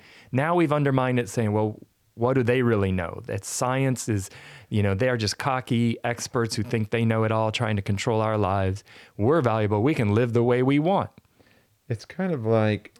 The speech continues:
Speaker 2: the difference between, you know, if you say no hierarchies, then I could either go to the foremost medical expert in the world if I had,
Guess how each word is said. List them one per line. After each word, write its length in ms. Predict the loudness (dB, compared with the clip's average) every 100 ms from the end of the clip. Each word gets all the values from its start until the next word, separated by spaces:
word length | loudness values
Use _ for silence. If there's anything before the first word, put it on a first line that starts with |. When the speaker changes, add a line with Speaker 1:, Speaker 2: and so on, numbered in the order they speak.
| -4
Speaker 2:
the 100 | -4
difference 440 | -2 -2 -2 -4
between, 500 | -8 -10 -4 -4 -2
you 60 | -2
know, 60 |
if 120 | -2 -6
you 60 |
say 200 | -4 -2
no 180 | 0 0
hierarchies, 760 | 0 -2 -2 -4 -4 -6 -8 -14
then 580 | -2 0 2 2 0 -2 -10 _ _ _ _ -4
I 100 | -4
could 480 | -2 0 0 0 -6 -8
either 320 | -6 -4 -4
go 260 | 0 0 -2
to 500 | -4 -4 -2 -4 -8 _ -10
the 100 | -10
foremost 720 | -6 -4 -2 -2 -2 -4 -10 _
medical 400 | 0 0 0 -2
expert 380 | -2 -6 -6 -4
in 100 | -4
the 80 | -6
world 520 | -2 0 2 0 -2
if 140 | -6
I 100 | -6
had, 380 | -6 -6 -8 -12